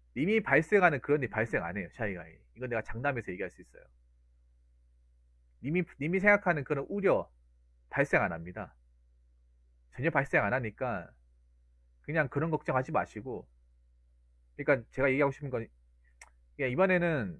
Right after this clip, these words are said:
시국이 시국이다 보니까 그냥 계좌로 그냥 붙여주고 결혼 축하한다 메시지 보내시고요. 혹시라도 나중에 또 결혼식 갈 일, 뭐 친구 중에 결혼식 갈 일이 생기면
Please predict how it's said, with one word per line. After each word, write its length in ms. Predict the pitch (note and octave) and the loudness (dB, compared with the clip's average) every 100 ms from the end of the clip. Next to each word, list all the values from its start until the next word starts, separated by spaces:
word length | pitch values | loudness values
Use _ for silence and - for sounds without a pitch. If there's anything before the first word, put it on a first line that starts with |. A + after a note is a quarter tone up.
| - | -12
시국이 280 | - G3 D#3+ | -8 -4 -4
시국이다 400 | G3 F3+ D3+ B2+ | -2 0 2 2
보니까 540 | A2 F#2+ B2 G#2 D#2+ - _ _ _ _ _ _ _ _ _ | 0 -4 -4 -4 -6 -14 _ _ _ _ _ _ _ _ _
그냥 360 | C#3 C#3 A2+ - _ - | -2 -2 -2 -8 _ -6
계좌로 360 | B2 E3 E3 | 4 6 4
그냥 200 | C#3 C3+ | 2 -6
붙여주고 600 | - D#3 B2+ G2+ G2 G2 - _ _ - | -6 -8 -8 -6 -6 -8 -14 _ _ -6
결혼 200 | B2 C3 | -4 -4
축하한다 380 | - E3+ D#3 A2 | -4 -2 0 -2
메시지 280 | G2+ C3+ | -4 -6
보내시고요. 580 | G#2 G2 F#2+ G#2+ B2 G#2 - _ _ _ | -6 -8 -10 -6 -6 -6 -10 _ _ _
혹시라도 420 | B3 G#3 B3 G3 F3 | -6 2 4 6 6
나중에 440 | A2 C3 F#3 F3 - | 4 4 2 0 0
또 100 | D#3 | -6
결혼식 340 | - C3+ D3+ - | -4 -4 -6 -4
갈 180 | A#2 | -2
일, 60 | A2 | -2
뭐 100 | G2+ | -6
친구 240 | - G3+ F3 | -8 -6 -4
중에 120 | C#3+ | -4
결혼식 300 | A#2 A#2+ - | -6 -8 -6
갈 120 | A2 | -6
일이 80 | A2+ | -4
생기면 460 | B2+ A2 A2+ A2 | -6 -8 -8 -10